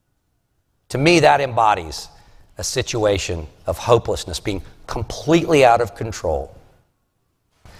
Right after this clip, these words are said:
That's what the Apostle John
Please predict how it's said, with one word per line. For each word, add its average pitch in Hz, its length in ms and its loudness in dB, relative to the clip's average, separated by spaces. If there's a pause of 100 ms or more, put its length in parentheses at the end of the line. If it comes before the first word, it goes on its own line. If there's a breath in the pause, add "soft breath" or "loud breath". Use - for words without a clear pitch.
(120)
That's 143 400 4
what 127 500 0 (920 soft breath)
the 120 100 -4
Apostle 135 520 0
John 95 580 -8